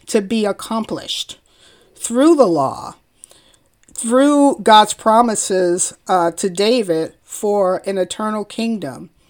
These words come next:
um, that would be, you know, headed by a king, that he, he, it was meant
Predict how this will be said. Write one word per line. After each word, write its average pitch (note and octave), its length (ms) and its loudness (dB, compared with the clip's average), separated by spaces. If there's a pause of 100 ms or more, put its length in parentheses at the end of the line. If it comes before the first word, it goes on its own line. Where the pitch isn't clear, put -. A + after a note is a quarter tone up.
(420)
um, F3+ 480 0
that G3+ 200 0
would F#3+ 220 -4
be, F#3 560 -4
you G#3 160 -2
know, F3+ 120 0
headed B3+ 440 0
by F#3+ 260 0
a F3+ 140 -2
king, C#4+ 640 -2 (800)
that G#3+ 380 2
he, B3 180 -6
he, C4+ 240 -2 (100)
it B3 160 2
was A3 220 -4
meant A#3+ 420 -2